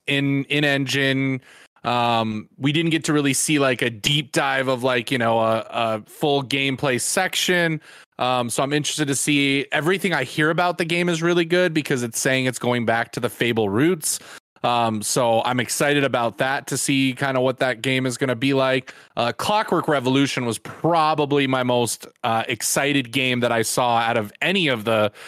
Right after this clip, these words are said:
events, uh, that we've seen thus far this summer. Uh,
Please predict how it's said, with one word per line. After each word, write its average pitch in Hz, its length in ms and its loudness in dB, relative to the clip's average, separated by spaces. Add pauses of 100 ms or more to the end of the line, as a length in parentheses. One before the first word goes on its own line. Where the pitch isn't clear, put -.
(280)
events, 139 720 -2
uh, 123 280 2
that 123 120 -2
we've 131 220 -2
seen 120 440 0
thus 123 360 -2
far 120 240 0
this 113 180 0
summer. 113 460 0 (320)
Uh, 104 260 0